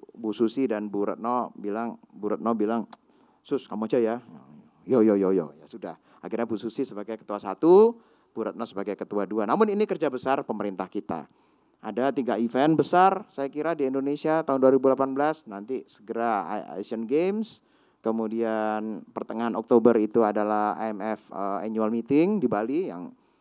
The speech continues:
kurang lebih partisipannya ada lima belas ribu, kemudian O O C, O O C ini kurang lebih seribu lima ratus. Seribu lima ratus, waktu saya ngobrol sama Sali Yosel juga,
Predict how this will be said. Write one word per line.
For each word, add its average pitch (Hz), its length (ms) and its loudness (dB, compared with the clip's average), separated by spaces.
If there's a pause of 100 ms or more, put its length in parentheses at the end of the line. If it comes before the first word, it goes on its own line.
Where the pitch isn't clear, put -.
(120)
kurang 117 240 -6
lebih 117 160 -6
partisipannya 113 560 -6
ada 110 80 -6
lima 110 160 -6
belas 107 240 -8
ribu, 160 560 2
kemudian 107 320 -4
O 117 160 4
O 139 80 2
C, 120 240 -6
O 110 160 0
O - 80 0
C 131 80 -4
ini 143 80 -6
kurang 127 240 -2
lebih 117 80 -8
seribu 120 240 -8
lima 110 160 -2
ratus. 107 480 -2 (480)
Seribu 117 240 -2
lima 127 160 2
ratus, 135 240 2
waktu 139 160 -6
saya 131 160 -4
ngobrol 131 240 0
sama 123 240 0
Sali 123 240 -2
Yosel 123 320 0
juga, 120 240 0